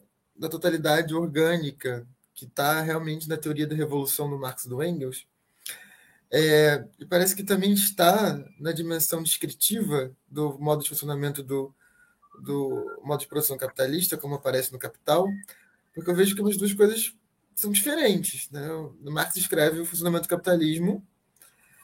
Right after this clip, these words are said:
e não vejo ali esse tipo de limitação.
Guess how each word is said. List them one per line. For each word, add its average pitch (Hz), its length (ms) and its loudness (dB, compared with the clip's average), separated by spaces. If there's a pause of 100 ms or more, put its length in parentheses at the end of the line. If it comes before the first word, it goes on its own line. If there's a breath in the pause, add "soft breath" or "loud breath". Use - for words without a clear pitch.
(240 soft breath)
e 165 340 4
não 196 220 2
vejo 196 680 8 (120)
ali 160 720 0
esse 190 340 2
tipo 208 320 -4
de 196 160 0
limitação. 196 1040 0